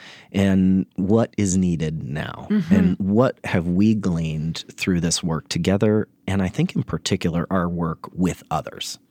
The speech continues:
Speaker 2: Mm-hmm.
Speaker 1: right? So going back to that first table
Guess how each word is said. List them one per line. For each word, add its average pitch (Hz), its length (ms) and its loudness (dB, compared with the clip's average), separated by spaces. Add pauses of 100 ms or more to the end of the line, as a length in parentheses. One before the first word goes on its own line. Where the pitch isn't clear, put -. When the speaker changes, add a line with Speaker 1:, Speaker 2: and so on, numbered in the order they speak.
Speaker 2:
Mm-hmm. 190 380 0 (260)
Speaker 1:
right? 95 240 2
So 90 380 2
going 104 360 2
back 95 280 0
to - 120 -2
that 82 260 0 (160)
first - 420 0
table 92 540 0